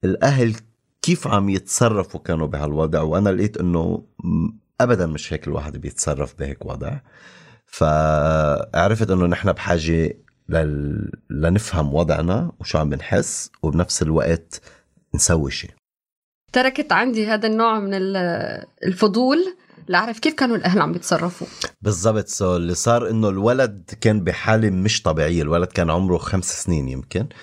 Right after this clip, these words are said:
Speaker 1: وفات فعليًا بحالة هلع هستيرية، و-، وحتى وطى على الأرض لأنه هو مفكر إنه رح تضرب هاي الطيارة.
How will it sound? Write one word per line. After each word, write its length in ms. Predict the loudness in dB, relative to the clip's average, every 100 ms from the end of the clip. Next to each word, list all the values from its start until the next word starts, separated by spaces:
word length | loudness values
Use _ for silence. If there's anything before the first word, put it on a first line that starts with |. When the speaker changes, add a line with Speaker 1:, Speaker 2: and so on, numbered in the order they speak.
| -20 -16 -4
Speaker 1:
وفات 440 | -4 2 0 0
فعليًا 420 | -2 0 4 2
بحالة 440 | 2 -4 -4 -4 -4
هلع 400 | -2 -2 -2 -6 -8 -6
هستيرية، 760 | -2 0 0 0 0 -2 -6 -12 -20 -20 -18 -10 0
و-، 640 | 0 2 2 2 2 0 -2
وحتى 1040 | -4 -2 -4 -6 -10 -10 -8 -4 0 2
وطى 420 | 2 2 0 0 0
على 220 | 2 0
الأرض 440 | 0 0 0 -2
لأنه 220 | -4 -2
هو 80 | 0
مفكر 480 | -2 -4 -6 -2 -2
إنه 180 | 0 0
رح 160 | -2
تضرب 440 | -4 -2 -2 -2 -4
هاي 80 | -10
الطيارة. 580 | -10 -8 -6 -4 -6